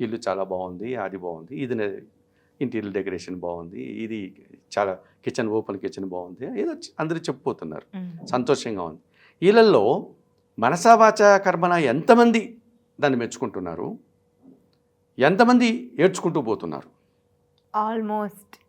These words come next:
Speaker 1: అంటే కొంతమంది అరుదుగా, మీరు అన్నట్టు తక్కువ శాతమైన, "ఓ, ఈ అమ్మాయి చక్కగా ఇల్లు కట్టుకునింది, కష్టపడి పాపం సొంత ఇంటికి యజమానురాలయ్యింది, సంతోషం,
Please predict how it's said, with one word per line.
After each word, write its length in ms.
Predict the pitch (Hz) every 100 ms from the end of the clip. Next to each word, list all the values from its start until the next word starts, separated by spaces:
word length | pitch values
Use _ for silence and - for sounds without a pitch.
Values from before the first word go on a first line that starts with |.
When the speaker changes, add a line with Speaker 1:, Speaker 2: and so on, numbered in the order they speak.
| _ _ _ _ _ -
Speaker 1:
అంటే 280 | 165 - -
కొంతమంది 500 | 220 381 381 320 220 - -
అరుదుగా, 440 | 127 170 180 - -
మీరు 140 | 143
అన్నట్టు 260 | 143 147 147
తక్కువ 360 | - 123 - 190
శాతమైన, 600 | 165 147 143 139 151 226 - _ _ _ _ 139
"ఓ, 340 | 147 98 - -
ఈ 60 | 120
అమ్మాయి 440 | 104 107 95 - -
చక్కగా 220 | 101 104 101
ఇల్లు 240 | 95 98
కట్టుకునింది, 560 | 98 - 101 92 92 -
కష్టపడి 500 | 92 - 101 98 95
పాపం 340 | 90 - 113
సొంత 420 | - 104 104 113 - _ _ 107
ఇంటికి 460 | 104 - 101 107
యజమానురాలయ్యింది, 880 | 98 107 101 92 92 92 90 92 98 _ _ _ -
సంతోషం, 540 | 104 110 120 - 127